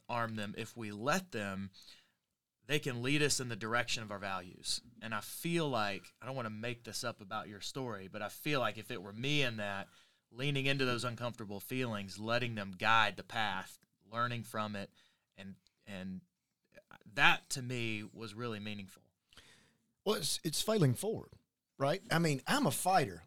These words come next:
Speaker 2: I, I mean, I'm a burn victim. I'm not even supposed to be here. At four years old, I was burnt, right? And I'm not asking for empathy or sympathy. I've had to fight my whole life, and I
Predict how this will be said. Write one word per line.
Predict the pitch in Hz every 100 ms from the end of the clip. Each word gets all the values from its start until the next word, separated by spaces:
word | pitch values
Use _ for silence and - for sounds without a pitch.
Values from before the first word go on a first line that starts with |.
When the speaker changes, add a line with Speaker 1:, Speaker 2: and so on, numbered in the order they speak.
| -
Speaker 2:
I, | 180 156
I | 175
mean, | 160 131 104
I'm | 175 220
a |
burn | 123 139 131
victim. | 110 104 107
I'm | 165 214
not | 127
even | 98
supposed | - 117 -
to | 87
be | 110 113
here. | 87 62 - _ -
At | 139
four | - 185
years | 156 135
old, | 131 117
I |
was | 113 101
burnt, | 113 101
right? | - 104 123
And | 135
I'm | 185
not | 135 110 -
asking | 127 127 - 110
for | 98 127
empathy | 120 98 101
or | 95
sympathy. | 117 107 110
I've | 160 151
had | 147 107
to |
fight | 95 - 143 131 -
my | 107
whole | 107 107
life, | 104 104 98 -
and |
I | 113